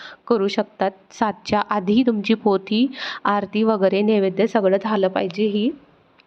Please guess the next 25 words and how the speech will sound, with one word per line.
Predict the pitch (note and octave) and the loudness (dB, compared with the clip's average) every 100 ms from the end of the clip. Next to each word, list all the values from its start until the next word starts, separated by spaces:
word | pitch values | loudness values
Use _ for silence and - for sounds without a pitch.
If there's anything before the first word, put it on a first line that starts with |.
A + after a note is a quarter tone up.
| _ _ - | _ _ -4
प्रदोषकालीन | - A3 A3 A#3+ - A#3 A3 A3+ | -2 2 2 0 -2 0 0 0
करायची | A#3+ A3+ G3+ G3+ A3+ | 0 2 0 -2 -4
ही | G#3+ A3 D4 - - - _ | 0 0 0 -4 -16 -18 _
सत्यनारायणाची | A#3+ - G#3 G#3+ G3+ G3 G3 F#3+ A3 | -4 -2 -2 0 2 2 2 0 0
अशी | G#3+ G#3+ | 0 0
ही | A3+ A3 | 0 0
पूजा | A#3 A3+ G3 | 0 0 2
असते | F#3+ F#3+ G3 - - - - | 0 -4 -12 -12 -18 -20 -4
आणि | A#3 A#3 B3+ | -2 2 2
ही | A#3+ A#3 | 2 2
जी | A#3+ | 2
मांडणी | A#3+ A3+ A3 A3+ | 2 2 2 2
असते | A3+ - A3+ | 2 2 2
ही | A3 A#3+ | 4 4
आपल्याला | A#3 G#3+ G3+ F#3+ A3 - - G#3+ | 2 0 2 2 0 -4 -10 -2
रात्रभर | G#3+ G#3 A#3+ B3 A3+ A#3+ C#4 - _ _ - | -2 -2 -2 -2 0 -2 -4 -14 _ _ -14
अशीच | G#3 A#3 - | -2 -2 0
घरामध्ये | A3 A3 G#3+ A3 G3 | 0 0 -2 0 0
मांडून | A3+ G#3+ F#3+ G#3 | 2 0 2 2
ठेवायची | A3 A#3 G#3+ G3 G3+ | 2 2 0 0 0
असते, | G#3 - A3 A3 | 0 0 -2 0
हिला | G#3 G3 B3+ - - - - | 0 0 -2 -8 -18 -12 -6
उचलायची | A3 G#3+ G3 F#3 A3+ | -4 0 0 2 0
नसते. | A3 G#3+ - F#3 - - _ _ G3+ | 0 -2 -4 -6 -6 -20 _ _ -6
ज्या | A3+ A#3 | -2 -2